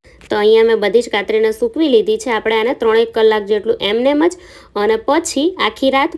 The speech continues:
પંખા નીચે સૂકવવા દઈશું. જો અહીંયા સવાર થતાં આપણી કાતરી આ રીતની થઈ ગઈ છે. મેં બધી જ કાતરીને ભેગી કરી લીધી છે અને હવે આ રીતે ભેગી જ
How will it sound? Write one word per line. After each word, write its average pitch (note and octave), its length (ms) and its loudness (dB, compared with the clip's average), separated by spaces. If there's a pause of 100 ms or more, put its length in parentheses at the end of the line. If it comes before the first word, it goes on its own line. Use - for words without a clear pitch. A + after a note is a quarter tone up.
પંખા A#3 300 0
નીચે A#3 300 2
સૂકવવા A3 460 -2
દઈશું. G3 420 0 (1400)
જો G3 200 2
અહીંયા G#3+ 340 4
સવાર A3 320 -2
થતાં C#4 260 0
આપણી A#3 200 2
કાતરી A#3+ 360 -4
આ A3 280 -2
રીતની A#3 360 0
થઈ A3+ 240 0
ગઈ A3+ 160 2
છે. E4 140 -2
મેં D4 160 0
બધી G#3 280 -2
જ - 100 -18
કાતરીને A#3 400 -4
ભેગી A3+ 360 -2
કરી G#3+ 260 0
લીધી G#3 300 -2
છે C4 120 -6
અને C4+ 240 0
હવે B3 220 -2
આ C4 200 -4
રીતે C4 260 -2
ભેગી A3 460 2
જ E4+ 100 -12